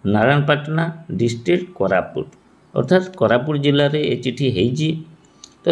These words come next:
ସବଜେକ୍ଟରେ ରହିଛି, ଦେଖନ୍ତୁ, କ୍ଲାରିଫିକେସନ୍ ରିଗାର୍ଡିଂ ସାଙ୍କସନ୍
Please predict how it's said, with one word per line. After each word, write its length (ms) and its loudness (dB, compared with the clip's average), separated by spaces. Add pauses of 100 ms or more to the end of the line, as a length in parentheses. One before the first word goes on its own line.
(100)
ସବଜେକ୍ଟରେ 500 0
ରହିଛି, 280 0
ଦେଖନ୍ତୁ, 240 -2 (120)
କ୍ଲାରିଫିକେସନ୍ 720 2 (120)
ରିଗାର୍ଡିଂ 400 2 (160)
ସାଙ୍କସନ୍ 480 -2